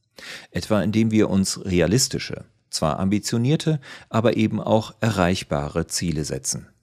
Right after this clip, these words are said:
Indem wir uns beim Denken zuhören und Gedankenhygiene pflegen. Stimmt es eigentlich, was ich über mich denke?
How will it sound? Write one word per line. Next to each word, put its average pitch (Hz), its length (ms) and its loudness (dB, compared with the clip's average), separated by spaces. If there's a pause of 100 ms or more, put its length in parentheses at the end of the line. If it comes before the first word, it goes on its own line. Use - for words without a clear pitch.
(540)
Indem 117 280 4
wir 113 220 4
uns 101 260 0
beim 98 380 0
Denken 110 420 0
zuhören 82 720 0
und - 320 -4
Gedankenhygiene 92 920 -2
pflegen. - 520 -8 (720)
Stimmt - 360 0
es - 120 -2
eigentlich, 135 560 0 (220)
was 113 220 -2
ich - 180 -6
über 113 180 -2
mich 110 160 -2
denke? 104 440 -2